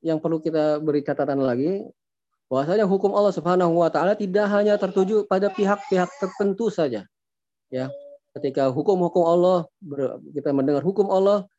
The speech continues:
terkesan yang diarahkan hukum Allah itu kepada pemimpin saja. Tidak, ya. Pemimpinnya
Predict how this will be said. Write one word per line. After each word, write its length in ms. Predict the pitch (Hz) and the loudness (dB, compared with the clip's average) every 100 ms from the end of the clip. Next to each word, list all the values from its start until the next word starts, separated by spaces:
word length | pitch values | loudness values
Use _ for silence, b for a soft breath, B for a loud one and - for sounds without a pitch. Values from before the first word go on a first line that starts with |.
| _ _ | _ _
terkesan 400 | 190 190 208 220 | -8 -4 0 2
yang 160 | 202 180 | 2 2
diarahkan 480 | 170 185 185 220 202 | 2 0 -2 -2 -2
hukum 280 | 185 180 175 | -2 0 2
Allah 160 | 180 | 0
itu 80 | 185 | -2
kepada 320 | 185 175 165 | -2 -2 0
pemimpin 400 | 160 156 165 226 196 | 0 2 2 2 2
saja. 360 | 131 113 104 - _ _ _ _ - | 0 -6 -8 -16 _ _ _ _ -10
Tidak, 360 | 156 175 127 135 | -4 -2 -2 -4
ya. 160 | 123 123 - _ _ | -8 -8 -14 _ _
Pemimpinnya 800 | - 131 139 160 214 196 170 160 | -4 0 2 4 4 4 4 0